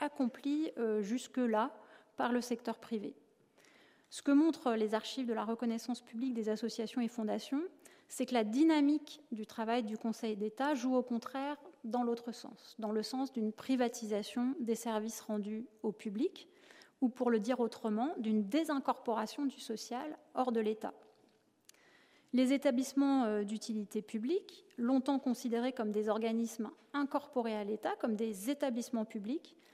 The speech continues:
apparaissent alors désormais clairement comme des personnes morales privées,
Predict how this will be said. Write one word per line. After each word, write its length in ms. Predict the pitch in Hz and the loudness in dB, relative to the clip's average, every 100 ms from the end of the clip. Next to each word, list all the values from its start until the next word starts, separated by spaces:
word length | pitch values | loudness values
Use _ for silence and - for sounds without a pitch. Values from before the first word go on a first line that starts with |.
| _ - | _ -4
apparaissent 460 | 233 233 240 254 | -2 -2 -2 0
alors 240 | 226 233 247 | 0 2 2
désormais 400 | 220 214 208 208 | 2 2 0 -2
clairement 680 | - 254 294 254 220 254 - - | -4 -2 0 2 0 -2 -8 -8
comme 180 | 240 220 | -4 0
des 140 | 208 | -2
personnes 560 | 202 233 - 247 240 226 | -2 -6 -4 -2 -2 0
morales 500 | 208 208 202 214 220 | 0 0 0 -2 -4
privées, 500 | - - 269 220 254 | -10 -2 0 0 -4